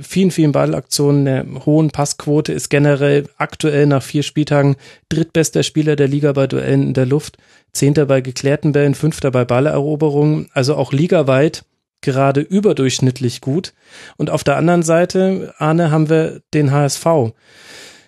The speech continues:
wo man auf der einen Seite Verletzte hat, das darf man nicht aussparen. Also es ist schon was anderes, ob du mit Müller und Kostic auf dem Flügel beginnen kannst oder mit Hahn und Holtby, wie jetzt in diesem Spiel, oder Jatta ist ja dann eigentlich häufiger auf den Flügel gegangen. Aber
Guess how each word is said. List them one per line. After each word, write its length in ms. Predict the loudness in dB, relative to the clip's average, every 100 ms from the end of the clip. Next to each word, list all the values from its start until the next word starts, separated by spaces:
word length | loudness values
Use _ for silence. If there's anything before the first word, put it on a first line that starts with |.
| _
wo 280 | -2 2 4
man 440 | 4 4 2 0 -2
auf 100 | -4
der 140 | 0
einen 160 | 2 2
Seite 240 | 2 0
Verletzte 440 | 0 -2 -2 -2 -2
hat, 140 | 0
das 140 | -2 0
darf 180 | 0
man 120 | 2 0
nicht 140 | 0
aussparen. 540 | -2 -2 0 0 2
Also 220 | 0 -4 -6
es 100 | -6
ist 120 | -2
schon 200 | 0 0
was 160 | -2
anderes, 340 | -2 0 0 -2
ob 160 | -4
du 300 | 0 2 2 -2 _
mit 360 | -2 2 2 0 2
Müller 320 | 4 2 0
und 120 | -2
Kostic 380 | -2 -2 -4 -4
auf 140 | -4
dem 140 | -2 -2
Flügel 300 | 0 0 0
beginnen 380 | 0 2 0
kannst 300 | 2 0 0
oder 180 | 0 2
mit 220 | 2 2
Hahn 240 | 0 0 0
und 180 | -4 0
Holtby, 380 | 0 0 -4
wie 60 | -2
jetzt 140 | 0
in 80 | 0
diesem 220 | 0 -2
Spiel, 240 | -2 0 0
oder 140 | 0
Jatta 320 | 0 0 0
ist 160 | -2 -4
ja 80 | -6
dann 160 | -6
eigentlich 320 | -6 -8 -6 -4
häufiger 320 | -4 -4 -4
auf 80 | -4
den 160 | -6
Flügel 360 | -4 -4 -2 -2
gegangen. 460 | -2 2 2 2 -2 _ -20 -20 -20 -20 -20 _ _ _ _ _ _ _ _ _ _ _
Aber 440 | -4 0 0 0